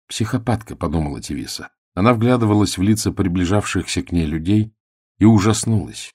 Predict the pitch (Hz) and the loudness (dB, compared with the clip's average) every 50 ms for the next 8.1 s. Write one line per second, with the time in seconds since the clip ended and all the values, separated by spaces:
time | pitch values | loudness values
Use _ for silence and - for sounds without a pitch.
0 | _ _ - - 90 117 131 127 123 135 139 139 143 143 123 113 - - 90 87 | _ _ -4 0 2 4 4 4 4 4 4 4 6 4 4 2 0 0 0 2
1 | 87 87 76 80 78 76 - 76 73 - - - _ _ _ _ _ _ _ _ | 2 2 0 -2 -6 -6 -8 -10 -14 -18 -20 -20 _ _ _ _ _ _ _ _
2 | _ _ - 87 87 110 123 113 - - 110 107 - 90 - - - 110 104 101 | _ _ -6 0 4 4 4 4 4 4 4 6 4 2 0 2 2 4 4 4
3 | 90 71 62 65 - - 107 113 113 107 - - 113 101 - - 104 101 92 80 | 2 0 -2 -6 -2 0 2 4 2 2 2 2 2 2 2 2 0 0 0 2
4 | 92 98 107 98 92 85 - - - 90 82 78 87 - - - 107 107 98 98 | 2 2 2 2 0 -2 -4 -4 -4 -4 -2 -2 -4 -2 0 0 0 2 2 2
5 | 92 92 95 101 101 90 90 95 95 92 - 95 92 98 98 95 95 104 98 85 | 0 2 2 0 0 0 0 -2 -2 -2 0 0 2 2 0 0 0 0 -2 -2
6 | - - - - - 76 71 - 80 82 82 78 80 80 80 80 80 80 80 69 | -4 -6 -8 -6 -6 -6 -6 -6 -4 -4 -4 -4 -4 -4 -4 -2 -2 -2 -4 -4
7 | - 85 80 71 78 82 80 80 80 73 - - - - 82 80 78 71 73 67 | -4 -4 -4 -4 -4 -4 -4 -4 -4 -6 -8 -12 -12 -8 -8 -8 -8 -8 -10 -12
8 | - | -12